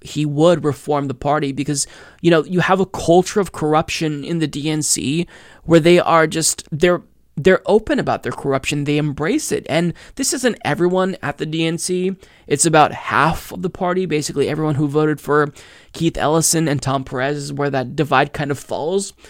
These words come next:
But with that being said, I mean, if he's not gonna fire everyone, do mass interviews and reevaluate each and every single one of them, because these people are actively hurting the party.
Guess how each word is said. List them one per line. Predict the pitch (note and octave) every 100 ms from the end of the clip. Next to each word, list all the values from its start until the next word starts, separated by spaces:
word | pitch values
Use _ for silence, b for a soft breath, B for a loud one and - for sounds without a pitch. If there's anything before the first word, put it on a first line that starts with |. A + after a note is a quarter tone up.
| b b b
But | - E3+
with | E3
that | E3+ E3
being | D#3 D3+
said, | C#3 - E3 D3+
I |
mean, | C#3+ D3 C#3 C#3 - b b
if | -
he's | D#3
not | E3+ E3+
gonna | E3
fire | D#3+ D#3+ D#3
everyone, | C#3 D#3+ F3 F3+ F#3 F#3+ - _
do | D#3+ E3
mass | D#3+ D#3 D#3+ E3 -
interviews | D#3 D3+ C#3 C3 A#2+ B2+
and | - C3+ D3 -
reevaluate | - D3+ D#3+ D#3 D3 D3 D#3+ C#3+ -
each | C#3+ D#3
and | D3+
every | C#3+
single | C#3 D3 C3
one | C#3
of | C#3+
them, | G#2
because | G2 - C3
these | D3+
people | - F3 A2 B2+ B B B -
are | D3
actively | C#3 E3 E3 D3
hurting | C3+ D3 D3+ D3
the |
party. | B2+ C3+ C3+ C#3+